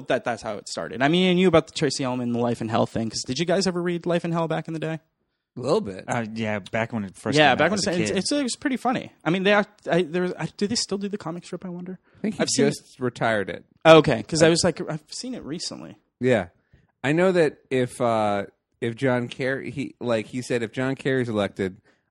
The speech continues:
Speaker 2: I'll rename the, this cartoon to Life is Swell."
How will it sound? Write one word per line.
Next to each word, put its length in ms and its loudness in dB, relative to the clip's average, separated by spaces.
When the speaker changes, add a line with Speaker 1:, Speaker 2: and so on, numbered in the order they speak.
Speaker 2:
I'll 240 4
rename 600 2
the, 340 -2
this 240 -10
cartoon 420 -2
to 160 -4
Life 400 -4
is 160 -2
Swell." 560 -6